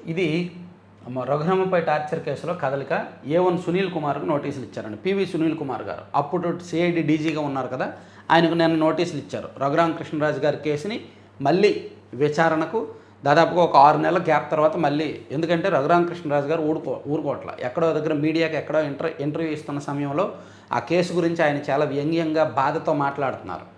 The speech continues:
నిజంగా ఒక, ఒక డిప్యూటీ స్పీకర్ స్థానంలో ఉన్న, అంత ఉన్నత స్థాయిలో ఉన్న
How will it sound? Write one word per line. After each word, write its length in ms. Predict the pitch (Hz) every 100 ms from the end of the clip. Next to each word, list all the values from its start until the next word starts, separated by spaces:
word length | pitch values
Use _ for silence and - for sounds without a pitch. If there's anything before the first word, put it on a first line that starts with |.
| - - -
నిజంగా 420 | 175 233 214 - 95
ఒక, 180 | 101 87 - - 117
ఒక 80 |
డిప్యూటీ 420 | 131 131 190 196 190
స్పీకర్ 380 | - 185 185
స్థానంలో 460 | 175 - 170 180 175
ఉన్న, 400 | 170 170 165 175 - - -
అంత 400 | - 151 185 - 131
ఉన్నత 220 | 170 180
స్థాయిలో 460 | - - 170 160 165
ఉన్న 360 | 151 156 151